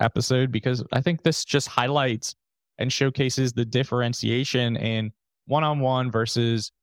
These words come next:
uh, group communication and socialization. So hopefully we were able to, um, just kinda showcase that. If you were listening to the episode that we just did with Thomas, followed by this episode,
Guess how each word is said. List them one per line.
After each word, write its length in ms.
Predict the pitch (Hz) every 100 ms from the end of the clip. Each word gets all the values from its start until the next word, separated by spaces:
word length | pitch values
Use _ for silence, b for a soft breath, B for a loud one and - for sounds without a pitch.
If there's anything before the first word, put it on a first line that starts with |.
| _ _
uh, 180 | - 117
group 300 | 117 117 117
communication 680 | - 120 107 107 107 110 107
and 120 | 110
socialization. 960 | 110 110 113 - 110 104 107 107 107 107
So 300 | - 107 107 - _ _ _ _ 135
hopefully 300 | 127 139 131
we 120 | 123
were 140 | 113
able 260 | 113 117 107
to, 360 | - 117 110 -
um, 380 | 107 98 - - _ _ _ _ _ _ _ -
just 240 | 110 -
kinda 180 | 120 110
showcase 460 | - 107 110 110
that. 220 | - 110 110
If 120 | 110
you 80 | 110
were 60 |
listening 340 | 110 113 - 117
to 140 | -
the 120 | 113
episode 320 | 113 117 117 110
that 100 | 107
we 80 |
just 220 | 113 113 -
did 80 |
with 160 | 110 110
Thomas, 420 | - 123 123 120
followed 320 | - - 113
by 140 | 123 113
this 180 | 113 113
episode, 540 | - 110 117 113 117